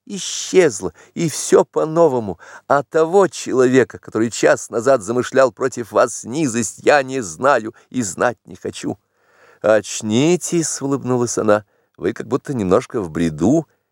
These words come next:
"И разве можно судить себя подле вас?"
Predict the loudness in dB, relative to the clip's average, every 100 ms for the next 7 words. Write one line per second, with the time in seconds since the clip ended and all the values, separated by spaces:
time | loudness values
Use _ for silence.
0 | _ _ _ _ -2 0 0 0 0 0
1 | 0 -4 -2 0 0 0 0 2 0 0
2 | -2 -2 0 2 4 4 2 -4 -12